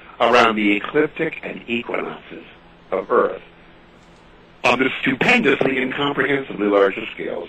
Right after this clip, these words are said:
of the observable universe. This is impossible under Big Bang assumptions. So we have one of two choices. Either the Big Bang cosmology is done, and that's what I think.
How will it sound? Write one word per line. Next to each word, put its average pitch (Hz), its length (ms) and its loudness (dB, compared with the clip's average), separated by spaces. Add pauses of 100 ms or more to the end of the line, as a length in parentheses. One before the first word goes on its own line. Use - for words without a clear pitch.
(120)
of 78 80 -20
the 82 60 -14
observable 85 380 -12
universe. 104 360 -6 (460)
This 123 260 4 (520)
is 90 380 4 (440)
impossible 120 1200 -2 (800)
under 110 240 4
Big 101 180 0
Bang 90 220 -4
assumptions. - 480 -4
So 101 200 6 (200)
we 117 140 2
have 117 180 6
one 113 200 4
of 113 80 -2
two - 140 -6
choices. - 340 2 (1500)
Either 156 500 6 (600)
the 123 80 2
Big 135 180 4
Bang 131 220 4
cosmology 107 580 0
is 90 240 -8
done, - 280 0 (460)
and 101 100 -4
that's 107 180 4
what 95 120 2
I 95 140 2
think. - 200 -6